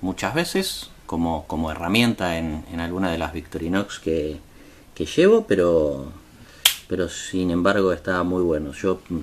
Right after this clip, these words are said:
generalmente no uso estos, estos alicates, ya que siempre al cinto, como he comentado en algún otro video, llevo una, una Spirit, una Spirit Plus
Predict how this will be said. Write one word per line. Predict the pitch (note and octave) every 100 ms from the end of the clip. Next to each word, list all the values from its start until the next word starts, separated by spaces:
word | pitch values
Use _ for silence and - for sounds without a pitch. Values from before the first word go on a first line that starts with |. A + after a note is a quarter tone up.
| - - - - -
generalmente | - G2 A2 A2+ A#2+ A2
no | A2 A2
uso | A#2+ A#2+ - B2+ C3+ - E2+
estos, | F#2+ - F#2+ F2 - -
estos | F#2 - -
alicates, | F2+ F2+ B2+ B2 G#2+
ya | F#2+
que | F2+ F2 E2+ E2 - - - -
siempre | - G2 F#2+ F#2 F2+
al | E2+
cinto, | - G2+ F#2+ F#2+ F2 E2+ D#2+ D#2
como | - E2 F2+
he | F#2+
comentado | F2+ F2+ F2 G2
en | F#2
algún | F2 F#2
otro | F2 F2+
video, | E2+ F#2+ A2
llevo | F#2+ F#2 F2+ F2
una, | E2+ E2+ E2 E2 D#2 D2+ - - - - -
una | F2 E2
Spirit, | - - C3 C#3 - - - - -
una | F2
Spirit | E2 - F#2+ F2+
Plus | - G2 B2 - -